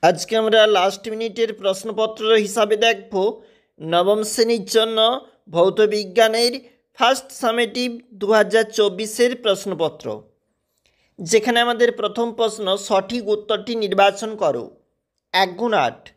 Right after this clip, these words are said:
নক্ষত্রদের পারস্পরিক দূরত্ব পরিমাপের জন্য কোন একক ব্যবহার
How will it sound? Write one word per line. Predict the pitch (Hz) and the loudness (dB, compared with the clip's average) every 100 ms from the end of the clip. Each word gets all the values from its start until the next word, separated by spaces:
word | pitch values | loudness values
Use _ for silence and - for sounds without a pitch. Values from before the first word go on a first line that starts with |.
| _ _ _ _ _ _ _ _ _ _ _ _ _ _ - _ _ _ _ _ _ _ - 147 - 170 | _ _ _ _ _ _ _ _ _ _ _ _ _ _ -20 _ _ _ _ _ _ _ -6 -4 -2 2
নক্ষত্রদের | 175 185 - 247 247 240 220 233 233 | 2 2 0 -2 -2 -6 0 0 2
পারস্পরিক | 190 190 196 - 240 233 233 180 | 2 4 2 -2 -6 -4 -4 -4
দূরত্ব | 196 214 214 - 233 233 | -2 -2 -4 -4 -4 -2
পরিমাপের | 202 202 226 226 240 214 - | -2 0 0 0 -2 -4 -2
জন্য | 233 226 175 117 - _ _ _ _ | -2 -2 -6 -6 -12 _ _ _ _
কোন | 190 214 214 | 0 2 2
একক | 214 240 233 | 2 0 2
ব্যবহার | 196 175 190 | 2 2 0